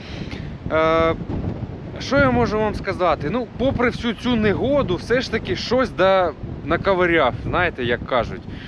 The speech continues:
Е, рибки в цей раз, на жаль, небагато. Я ж кажу, я не знаю, або це із-за погоди, або от зміна локації. Але все одно сьогодні був не-,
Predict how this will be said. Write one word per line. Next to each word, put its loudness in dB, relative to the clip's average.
Е, 2
рибки 2
в -4
цей 2
раз, 4
на 0
жаль, 4
небагато. 2
Я 2
ж -4
кажу, -2
я 4
не 0
знаю, 2
або 0
це 0
із-за 2
погоди, 0
або 0
от 2
зміна 0
локації. 0
Але 4
все 0
одно 4
сьогодні 2
був -2
не-, 0